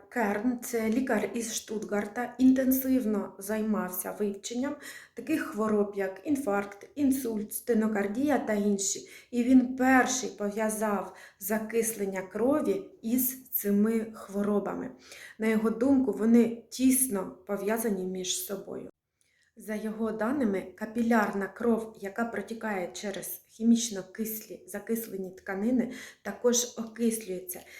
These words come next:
І це призводить до того, що червоні кров'яні тільця в нашій крові спочатку стають твердими, а потім вони зовсім стають нерухомими.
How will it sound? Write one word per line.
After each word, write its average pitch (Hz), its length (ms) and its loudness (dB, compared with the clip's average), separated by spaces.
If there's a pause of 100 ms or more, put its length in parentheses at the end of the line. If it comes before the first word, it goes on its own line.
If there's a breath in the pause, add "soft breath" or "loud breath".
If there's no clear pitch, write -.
(140 loud breath)
І 233 60 -6
це 269 200 2
призводить 202 580 -2
до 196 100 -6
того, 240 460 0
що - 380 -4 (260 loud breath)
червоні 240 560 0
кров'яні 208 540 0
тільця 233 560 -4 (140)
в 202 140 -8
нашій 214 300 -2
крові 196 420 -6 (100)
спочатку 330 640 -4
стають 214 460 -8
твердими, 202 600 -4 (340 loud breath)
а 196 80 -6
потім 226 520 -6 (340 loud breath)
вони 196 300 -4
зовсім 220 520 -6
стають 196 600 -8
нерухомими. 214 1000 0